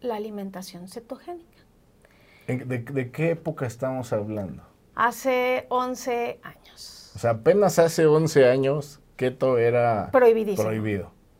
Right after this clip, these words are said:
Speaker 1: Prohibidísimo.
Speaker 2: Intuyo
Speaker 1: Yo
Speaker 2: desde ahora que sin que hubiera documentos que lo prohibieran, ¿o
Speaker 1: Ah,
Speaker 2: ya?
Speaker 1: claro, no había nada que lo prohibiera, al contrario. En el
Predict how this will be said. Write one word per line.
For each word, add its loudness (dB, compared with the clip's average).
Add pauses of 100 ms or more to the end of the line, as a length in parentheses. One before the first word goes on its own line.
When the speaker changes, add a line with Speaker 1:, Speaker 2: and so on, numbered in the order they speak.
(120)
Speaker 1:
Prohibidísimo. 4
Speaker 2:
Intuyo 4
Speaker 1:
Yo 4
Speaker 2:
desde 4
ahora 6
que -2
sin -6
que -6
hubiera 0
documentos -8
que -10
lo -6
prohibieran, -6
¿o -8
Speaker 1:
Ah, 8
Speaker 2:
ya? 4
Speaker 1:
claro, 4
no 4
había 4
nada 0
que 6
lo 8
prohibiera, 6
al 0
contrario. 4
En 0
el 0